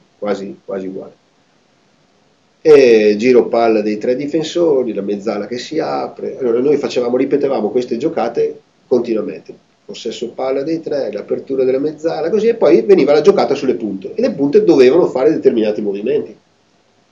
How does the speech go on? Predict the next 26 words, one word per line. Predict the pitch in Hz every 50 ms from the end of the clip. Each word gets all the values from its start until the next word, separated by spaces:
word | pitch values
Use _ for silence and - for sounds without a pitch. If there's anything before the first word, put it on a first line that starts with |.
| _ _ _ _ _ _ _ _ _ _ _ _ _ _ _ _ _ _ _ -
Adesso | 80 85 85 85 - - - - _
tutti | - - - 101
ad | 95 92
ammirare | 95 98 101 95 95 101 101 92
Lukaku | 90 90 87 - 101 104 101 - - 92 87
e | 92 92 92 - - 123 101 95 95 98
Lautaro, | 110 151 - - 95 82 82 - - - - _ _ _ _ _ _ _ _ _ _ _ _
Ventura | - 110 139 143 143 - 123 120 139 156 156
chiedeva | - 120 107 113 120 120 113
ai | 107 98
suoi, | - - 123 123 131 143
ai | 160 160 - - 113 110
suoi, | 104 - 131 123 120 110 101 98 98 95 92 92 101
alle | 104 107
sue | - - 185
punte | 180 120 120 - 175
di | - 202
fare | - - 92 95 104 - 160 - - - _ _
determinati | - 131 143 139 147 143 143 135 117 113 110 127
movimenti | 123 127 131 131 113 104 104 - 139
precisi. | - - 139 139 127 - - 98 90 87 82 - _ _ _ _ _ _ _ _ _ _ _ _ _ _ _ _ _ _ _ _ _ _ _ _ _ _
Allora | - 214 240 196 143 123
noi | 127 139 139 120 113
ripetevamo | 110 113 - - 117 - 120 127 131 120 107 98
questa | 123 127 123 - 202
azione, | 202 - 220 220 240 254